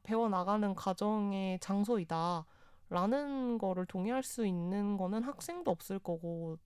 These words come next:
아동도 없을 거고 학부모도 없을 거고 교사들 스스로도 좀 내가 이렇게 권위를, 권위 아니고 직위나 이런 걸 가지고까지 열심히 해서 이렇게 해야 되는 이유가 어디 있지라는 <laughs> 생각이 들 것 같아요.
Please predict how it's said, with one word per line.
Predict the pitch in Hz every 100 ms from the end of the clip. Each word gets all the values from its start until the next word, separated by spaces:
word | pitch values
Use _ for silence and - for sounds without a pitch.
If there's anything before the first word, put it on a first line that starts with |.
| -
아동도 | - 180 214 226 214
없을 | 151 - 196
거고 | 202 165 165 170 180 170 - - - - - - -
학부모도 | 247 - 285 277 165
없을 | - 190
거고 | - 180 170 170 165 -
교사들 | - 202 285 269 247
스스로도 | 277 311 311 262 208 180
좀 | 175 165 156 190 - - -
내가 | 190 190 190 185 180
이렇게 | 175 202 - 208
권위를, | - 208 208 233 233 220 208 202 202 - - - - - - - - - - -
권위 | - 208
아니고 | 180 156 165 160 - - - - - -
직위나 | - 220 208 240 233 220 208 208 196 175
이런 | 170 185 208
걸 | 196
가지고까지 | - 175 160 202 190 180 220 214 190 190 190 185 165 165 -
열심히 | 175 175 - 214 190
해서 | 196 247 196
이렇게 | 175 - 180
해야 | 220 262
되는 | 240 214
이유가 | 190 170 170
어디 | 160 147 - 165
있지라는 | - 226 208 180 214 220
<laughs> |
생각이 | 262 330 349 311
들 | 285 202
것 | 196
같아요. | 175 160 - 160